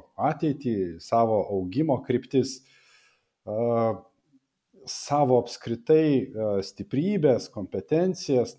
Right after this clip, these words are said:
kažkokias būdingas savybės, kurios tau padeda ar trukdo. Šitie klausimai yra kiekvieno mūsų darbotvarkė, bet ap-, kasdieną apie tai negalvosi. Tai tikrai daroma, nu,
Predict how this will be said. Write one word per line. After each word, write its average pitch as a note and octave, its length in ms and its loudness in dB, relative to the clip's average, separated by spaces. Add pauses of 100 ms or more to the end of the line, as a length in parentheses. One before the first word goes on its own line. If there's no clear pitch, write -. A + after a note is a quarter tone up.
kažkokias A2 420 -6
būdingas A2+ 560 -2
savybės, C#3 560 -2
kurios A2+ 240 -4
tau A2 160 -2
padeda C3+ 640 4
ar F2+ 100 -10
trukdo. D3 540 2 (760)
Šitie - 340 -2
klausimai A2 540 -2
yra A2 140 -2
kiekvieno C3 440 -4
mūsų D3 360 -4 (320)
darbotvarkė, G2 680 -2
bet G#2 280 -8
ap-, - 120 -12 (120)
kasdieną G#2 540 -6
apie - 180 -12
tai A#2+ 120 -2
negalvosi. D3+ 600 0 (920)
Tai A2 120 -8
tikrai C3+ 240 0
daroma, B2+ 480 4
nu, A#2 160 -6